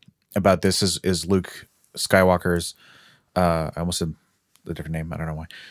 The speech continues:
but Luke Skywalker's exploration of, um,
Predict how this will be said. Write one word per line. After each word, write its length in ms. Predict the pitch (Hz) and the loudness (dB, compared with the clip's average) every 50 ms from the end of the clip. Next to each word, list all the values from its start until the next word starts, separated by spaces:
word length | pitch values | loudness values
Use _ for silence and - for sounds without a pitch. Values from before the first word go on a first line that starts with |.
| - | -6
but 140 | - 110 - | -4 -2 2
Luke 140 | 110 120 110 | 2 2 2
Skywalker's 680 | - - 117 104 101 104 104 - 107 98 95 - - - - | 4 6 6 8 8 6 6 6 4 4 4 2 -2 -2 0
exploration 760 | 104 101 - - - 107 98 92 95 92 - 113 110 110 101 - - | 0 0 2 2 2 4 4 6 4 4 4 2 2 2 0 0 4
of, 500 | 104 101 95 92 90 85 - - - - _ - | 6 6 6 6 4 2 -2 -10 -16 -16 _ 2
um, 440 | 95 95 92 90 87 80 78 80 87 | 4 4 6 6 4 2 -2 -6 -10